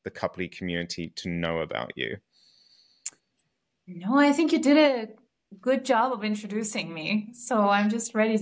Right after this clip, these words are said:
Speaker 2: to get into
Speaker 1: How
Speaker 2: it.
Speaker 1: how did you get into this space, though? Let's do, like, a little bit of a rewind
Speaker 2: Okay.
Speaker 1: back.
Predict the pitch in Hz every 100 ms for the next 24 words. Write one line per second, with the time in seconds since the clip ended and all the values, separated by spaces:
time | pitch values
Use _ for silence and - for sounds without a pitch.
0 | - 185 185 185 185 - _ _ _ _
1 | _ _ _ _ 220 208 214 196 190 196
2 | 190 _ _ _ _ _ - 214 254 247
3 | 190 151 139 120 127 - 127 117 104 90
4 | 131 226 202 170 156 131 127 131 123 113
5 | 117 107 104 107 101 101 92 98 90 85